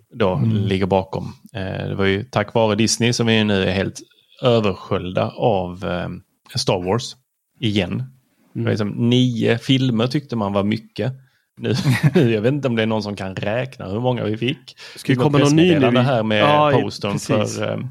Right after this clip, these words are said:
Speaker 1: Obi-Wan Kenobi.
Speaker 2: Mm.
Speaker 1: Jag bara, jag vet inte, vad är det för slags film? Är det en skräck? Är det en, eh,
Speaker 3: <laughs>
Speaker 1: komedi? Är det en, eh, för,
Speaker 2: Vad tror du själv,
Speaker 1: de, de
Speaker 2: Tobbe?
Speaker 1: gör ju så här med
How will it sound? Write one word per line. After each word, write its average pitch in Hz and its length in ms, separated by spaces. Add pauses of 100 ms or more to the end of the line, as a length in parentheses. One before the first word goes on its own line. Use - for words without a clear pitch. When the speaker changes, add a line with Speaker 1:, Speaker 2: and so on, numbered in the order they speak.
(460)
Speaker 1:
Obi-Wan 110 560
Kenobi. 110 440
Speaker 2:
Mm. 104 160
Speaker 1:
Jag 127 100
bara, 120 160
jag 120 160 (600)
vet 110 180
inte, 254 220
vad 127 300
är 120 100
det 110 60
för 139 80
slags 151 240
film? 170 300
Är 117 60
det 120 60
en 123 60
skräck? 143 360 (220)
Är 117 140
det 104 100
en, 92 200
eh, 92 280 (140)
Speaker 3:
<laughs> - 180
Speaker 1:
komedi? 170 580 (480)
Är 95 140
det 90 80
en, 90 220
eh, 92 280 (440)
för, 147 80
Speaker 2:
Vad 180 100
tror 156 220
du 139 80
själv, 160 240
Speaker 1:
de, 110 60
de 107 140
Speaker 2:
Tobbe? 165 140
Speaker 1:
gör 160 100
ju 156 80
så 151 100
här 143 120
med 135 120